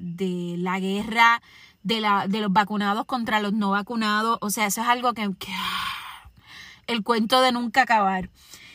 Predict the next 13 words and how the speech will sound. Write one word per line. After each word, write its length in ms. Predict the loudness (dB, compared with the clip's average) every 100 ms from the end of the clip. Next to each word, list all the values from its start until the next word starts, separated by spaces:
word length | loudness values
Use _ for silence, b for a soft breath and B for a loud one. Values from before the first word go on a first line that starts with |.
| B 2
Eh, 480 | 4 4 2 -2 2
el 180 | 4 6
alza 320 | 4 4 4
de 80 | 6
los 140 | 0
precios 560 | -2 -6 -4 -4 -4 -4
del 180 | -4 -2
combustible, 960 | -2 -2 -8 -6 -2 -2 -2 -4 -6 B B B
el 180 | 2 4
alza 280 | 4 2 0
de 100 | 0
los 140 | 2
alimentos, 1000 | 2 0 -2 -2 -2 -4 -4 -2 -2